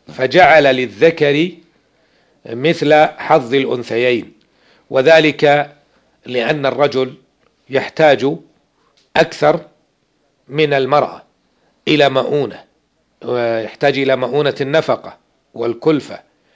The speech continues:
Speaker 2: ومعاناة التجارة والتكسب وتحمل المشاق، فناسب في ذلك أن يعطى ضعفي ما تأخذه، آه، الأنثى.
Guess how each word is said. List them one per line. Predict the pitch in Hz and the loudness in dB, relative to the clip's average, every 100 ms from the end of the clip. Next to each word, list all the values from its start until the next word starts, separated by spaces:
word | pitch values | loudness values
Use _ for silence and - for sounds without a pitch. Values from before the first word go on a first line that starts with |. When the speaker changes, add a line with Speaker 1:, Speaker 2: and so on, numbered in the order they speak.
| _ _ - | _ _ -8
Speaker 2:
ومعاناة | 120 123 127 135 139 | -4 -2 0 0 0
التجارة | 143 139 135 135 156 127 - - _ _ | -2 -4 -2 4 4 4 -2 -14 _ _
والتكسب | 113 113 - 120 156 151 - - _ _ - | -8 -8 -8 -2 -2 -2 -6 -14 _ _ -16
وتحمل | 107 - 147 135 135 131 | -12 -4 -2 -2 -4 -4
المشاق، | 131 123 - 147 170 165 - _ _ _ _ _ _ | -4 -4 2 6 6 2 -10 _ _ _ _ _ _
فناسب | - 131 156 170 160 135 131 | -6 -2 2 2 0 0 -2
في | 131 | -2
ذلك | 123 151 160 165 165 | 2 4 4 2 -4
أن | - 139 | -4 -2
يعطى | 139 151 123 131 135 139 _ _ | 0 -2 0 2 2 0 _ _
ضعفي | 117 139 135 135 143 143 | -4 0 0 0 0 0
ما | 127 127 | 0 -2
تأخذه، | 120 - - 143 131 120 120 131 _ _ _ _ _ - | -2 -6 -4 -4 -2 -4 -6 -10 _ _ _ _ _ -10
آه، | 117 117 113 107 120 | -4 -2 -2 -4 -4
الأنثى. | 123 135 143 - | -2 -2 -4 -6